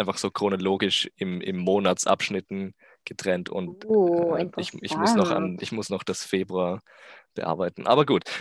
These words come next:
Speaker 1: wir sind jetzt hier bei
Speaker 2: Ah.
Speaker 1: dir auf Instagram. Du hast seit, äh,
Speaker 2: <laughs>
Speaker 1: einen, eineinhalb Jahren nichts, kein Bild mehr gepostet.
Speaker 2: Oh
Speaker 1: Ähm,
Speaker 2: Gott, ja.
Speaker 1: das ist schon,
Speaker 2: <laughs>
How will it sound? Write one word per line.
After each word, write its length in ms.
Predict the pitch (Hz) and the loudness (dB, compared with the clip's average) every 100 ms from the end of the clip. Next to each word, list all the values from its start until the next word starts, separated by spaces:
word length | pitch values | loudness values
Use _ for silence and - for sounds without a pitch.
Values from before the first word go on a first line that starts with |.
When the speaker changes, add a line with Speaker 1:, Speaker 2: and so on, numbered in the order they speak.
| - | 0
Speaker 1:
wir 100 | 120 | 2
sind 140 | 143 | 6
jetzt 120 | 147 147 | 4 4
hier 100 | 139 | 4
bei 100 | 117 | 4
Speaker 2:
Ah. 100 | 262 | 4
Speaker 1:
dir 280 | 208 175 123 | 6 8 8
auf 120 | 98 | 6
Instagram. 600 | 113 110 107 104 113 127 | 2 2 0 4 2 2
Du 100 | 120 | 2
hast 240 | 123 123 - | 2 2 4
seit, 280 | 117 107 110 - - - - - - - - _ _ _ _ _ _ _ _ _ _ _ | 6 6 2 -12 -16 -16 -16 -12 -12 -14 -18 _ _ _ _ _ _ _ _ _ _ _
äh, 420 | 107 104 101 101 | 2 4 4 4
Speaker 2:
<laughs> 600 | 202 - 208 - - 220 | 2 2 4 4 6 6
Speaker 1:
einen, 260 | 113 123 139 - | 8 6 6 6
eineinhalb 500 | 131 135 143 131 117 | 8 8 6 4 6
Jahren 920 | 110 110 131 127 139 143 143 147 135 | 6 8 8 6 4 2 0 -6 -6
nichts, 520 | 131 135 - - - - | -4 -4 -4 -8 -6 0
kein 260 | 147 135 | 2 4
Bild 320 | 127 143 156 | 6 4 4
mehr 160 | 127 113 | 2 2
gepostet. 760 | 113 113 117 113 - 123 165 - _ - - - - - _ | 2 2 4 4 4 2 2 -4 _ -20 -20 -20 -20 -20 _
Speaker 2:
Oh 40 | 196 | 8
Speaker 1:
Ähm, 40 | 226 117 160 170 - | 10 10 10 10 6
Speaker 2:
Gott, 40 | |
ja. 440 | 165 165 165 180 - - | 4 6 6 6 2 2
Speaker 1:
das 260 | 131 - - | 0 0 -4
ist 260 | 120 120 - | -4 0 2
schon, 560 | 131 113 113 117 110 113 | 6 6 4 2 0 -4
Speaker 2:
<laughs> 460 | 247 - - 214 | -8 -12 -14 -16